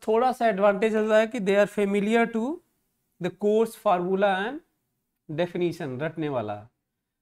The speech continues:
बाकी ज्ञानवान के, ज्ञानवान वाले लेवल में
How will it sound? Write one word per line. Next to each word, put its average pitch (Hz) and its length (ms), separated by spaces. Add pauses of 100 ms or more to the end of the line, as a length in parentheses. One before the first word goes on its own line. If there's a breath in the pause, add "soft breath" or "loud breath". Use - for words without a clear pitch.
(140)
बाकी 170 340
ज्ञानवान 196 500
के, 175 840 (880)
ज्ञानवान 190 500
वाले 185 260
लेवल 175 320
में 196 300